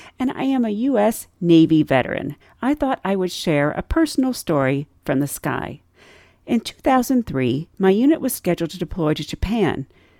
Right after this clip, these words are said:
but instead we received orders to deploy to Kuwait. On our flight over, we were in one of the larger international planes with three seats to the outside and four seats in the middle.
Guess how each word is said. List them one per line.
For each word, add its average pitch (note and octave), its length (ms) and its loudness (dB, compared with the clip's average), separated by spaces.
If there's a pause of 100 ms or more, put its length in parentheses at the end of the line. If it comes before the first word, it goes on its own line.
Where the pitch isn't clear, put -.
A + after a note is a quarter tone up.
(260)
but A3+ 120 0
instead A#3 540 2
we G#3 160 -2
received G#3 460 -6
orders F#3+ 380 2
to F3+ 100 -4
deploy D#3 480 0
to D#3 160 -6
Kuwait. - 720 -6 (480)
On A#3 140 2
our C4+ 120 2
flight C4+ 360 -2
over, G#3 400 0 (160)
we G#3 160 0
were G3+ 80 -2
in G3+ 120 0
one A3+ 140 -2
of G#3+ 120 -4
the E3+ 120 0
larger F#3+ 480 0
international G3 560 -2
planes D3 440 -4
with - 160 -8
three B3 200 0
seats - 400 -6
to - 80 -18
the F#3 140 2
outside C3+ 600 -2 (240)
and C4+ 160 2
four D#4 200 0
seats - 360 -4
in E3 60 0
the D#3 80 2
middle. D#3 340 0